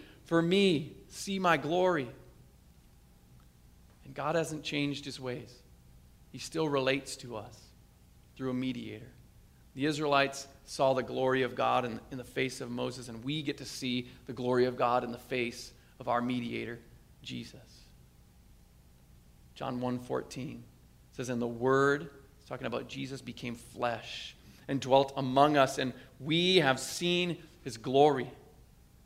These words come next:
Glory as of the only Son from the Father, full of grace and truth." And God authenticated the, the ministry of Jesus in, in much the same way as he did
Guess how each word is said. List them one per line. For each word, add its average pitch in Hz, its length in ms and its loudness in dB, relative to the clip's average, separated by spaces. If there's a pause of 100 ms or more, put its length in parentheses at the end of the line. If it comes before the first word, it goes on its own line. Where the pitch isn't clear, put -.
(140)
Glory 190 480 12
as 170 140 12
of 147 100 2
the 156 140 4
only 196 400 8
Son 185 460 2
from 160 220 -2
the 151 80 4
Father, 156 460 4
full 190 640 4
of 123 220 -2
grace 143 580 -2 (480)
and 123 160 -10
truth." 127 300 -12 (2500)
And 131 140 -18
God 151 280 2
authenticated 139 840 -4
the, 120 140 -4 (160)
the 135 80 -2
ministry 147 540 2
of 131 140 2
Jesus 139 380 -4
in, 143 160 -6
in 147 240 -6 (100)
much 180 300 -2
the 151 100 -4
same 160 320 0
way 160 200 6
as 156 160 4
he 156 80 -6
did 156 340 0